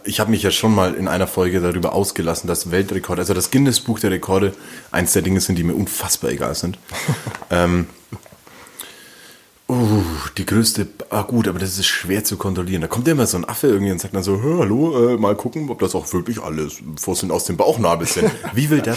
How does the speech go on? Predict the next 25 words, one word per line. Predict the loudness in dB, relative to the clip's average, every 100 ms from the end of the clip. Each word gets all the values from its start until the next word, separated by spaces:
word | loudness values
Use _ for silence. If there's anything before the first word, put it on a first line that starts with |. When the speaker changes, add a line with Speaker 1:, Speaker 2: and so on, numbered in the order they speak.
| 0
Speaker 1:
will, | 2 4
Speaker 2:
Ja, | 4 4 2
schon, | 2 2 4
Speaker 1:
also | 4 6
Speaker 2:
Alter. |
Speaker 1:
wie | 4 4
will | 4
der |
das | 4 2 0
prüfen? | 0 0 0
Es | -4
könnte, | 0 0 2
es | 0
könnte | 0 0
letztlich | 0 0
jeder | 0 0
Fussel | -2 -6 -6
sein. | -4 -4
Da | -2
werden | 0 -2
jetzt | -2
keine | 0 2 4 2 -2 -20 -4
D-N-A-Spuren | 0 0 0 -2 0 2 2
von | 0 0
Nabel | 0 0 0 -2